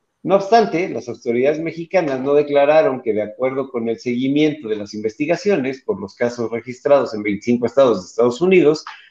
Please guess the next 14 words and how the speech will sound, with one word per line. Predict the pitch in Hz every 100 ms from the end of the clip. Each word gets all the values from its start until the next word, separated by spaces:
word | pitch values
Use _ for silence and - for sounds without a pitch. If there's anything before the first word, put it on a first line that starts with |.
| _
se | - 160
descubrió | 214 214 247 220 156 - - - _
que | 131
los | 123 123
casos | - 175 - -
correspondían | 156 156 - 180 170 170 151
a | 135
sustancias | 120 - 139 135 135
nocivas | 139 143 156 156 156
adquiridas | 120 - 117 127 156 143 156 160
en | - 107
el | 104
mercado | 104 107 147 143 135
negro | 160 185 214